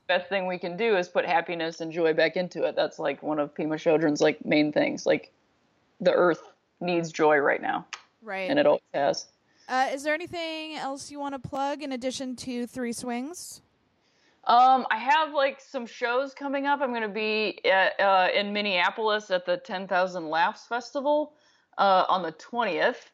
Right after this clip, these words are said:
Speaker 1: So come to that show. I'm, I'm co-headlining with Taylor Tomlinson, uh, and then some pals. And then I'll be at the Sacramento Comedy Spot on November, double checking the dates 'cause I keep forgetting what the dates actually are.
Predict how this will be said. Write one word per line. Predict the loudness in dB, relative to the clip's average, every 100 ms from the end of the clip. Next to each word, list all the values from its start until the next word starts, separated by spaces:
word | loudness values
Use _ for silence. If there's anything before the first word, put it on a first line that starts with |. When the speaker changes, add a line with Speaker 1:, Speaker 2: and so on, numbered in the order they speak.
| _
Speaker 1:
So | -4 -2
come | 0 0
to | 4
that | 4 2
show. | 0 2 2 2
I'm, | 0 -2 -2 -4
I'm | -4 -4 -2
co-headlining | 0 2 2 0 -2 -2
with | -6 -4
Taylor | -2 0 -2
Tomlinson, | -4 -4 -4 -4 -4 -4 -8 _ _ -4
uh, | 2 4 2
and | 0
then | -4
some | -8 -12
pals. | -12 -6 0 4 4 4 0 -2
And | 2 6 4 4
then | 4 4 4
I'll | 2 0
be | 0 -2 0
at | 0
the | -2
Sacramento | -2 -2 -2 -2 0 -2
Comedy | -4 -2 0 0 -4
Spot | -2 2 4 4 0 -6 _ _ _ _
on | 0 2 2 0 -4 -12 _ _ 0 2 2
November, | 0 0 0 2 4 4 4 6 6 6 4
double | 2 -2 -4
checking | -4 -6 -4 -6 -6
the | -8
dates | -2 0 0 -4
'cause | -14 -14
I | -14
keep | -14 -16
forgetting | -12 -4 0 0 -2 -8
what | -10 -12 -16
the | -4
dates | 0 0 0
actually | -4 -6 -10 -8
are. | -4 -4